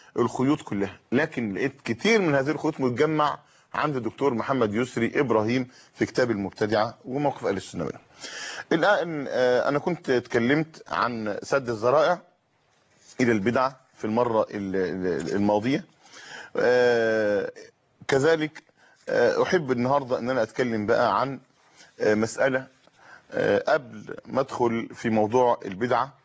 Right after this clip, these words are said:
آه، وويلات البدع او سد الذرائع وويلات البدع،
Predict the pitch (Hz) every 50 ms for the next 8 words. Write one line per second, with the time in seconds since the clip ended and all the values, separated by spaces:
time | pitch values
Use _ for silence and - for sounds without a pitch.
0 | _ _ _ _ _ _ _ _ - - _ _ _ - - 104 107 110 107 107
1 | 104 101 101 98 98 - 87 87 87 85 85 82 82 - - - - - - -
2 | 110 110 110 107 104 104 101 98 95 92 107 110 113 117 120 135 135 - 107 101
3 | 104 127 123 127 127 127 131 - _ _ _ _ _ _ - - 107 110 - -
4 | 139 123 117 110 92 101 113 113 123 127 85 95 90 - - - 101 101 101 104
5 | 107 117 123 120 104 95 98 120 120 127 123